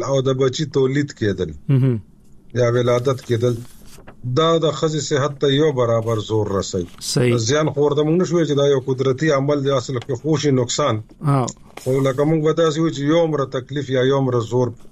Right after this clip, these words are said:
Speaker 1: ورته رسوي، او ما عمره وینه ضایع کیږي، او ما عمره هډوکي باندې بوج وي، هغه دا ټول شی نه.
Speaker 2: مهم.
Speaker 1: نو دې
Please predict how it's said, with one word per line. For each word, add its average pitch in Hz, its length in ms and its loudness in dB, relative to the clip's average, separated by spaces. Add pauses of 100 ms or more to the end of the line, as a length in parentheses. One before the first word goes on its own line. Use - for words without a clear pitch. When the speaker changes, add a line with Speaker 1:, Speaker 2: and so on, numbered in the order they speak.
Speaker 1:
ورته 113 300 0
رسوي، 117 260 2
او 123 80 2
ما 135 100 4
عمره 127 320 2
وینه 135 220 4
ضایع 127 280 2
کیږي، 120 380 -2
او 120 60 4
ما 123 120 4
عمره 120 460 2
هډوکي 123 260 0
باندې 120 240 2
بوج 117 360 2
وي، 113 120 0
هغه 110 220 0
دا 117 120 4
ټول 131 220 0
شی 131 220 0
نه. 143 140 -2 (360)
Speaker 2:
مهم. 135 360 2
Speaker 1:
نو 139 160 2
دې 185 140 4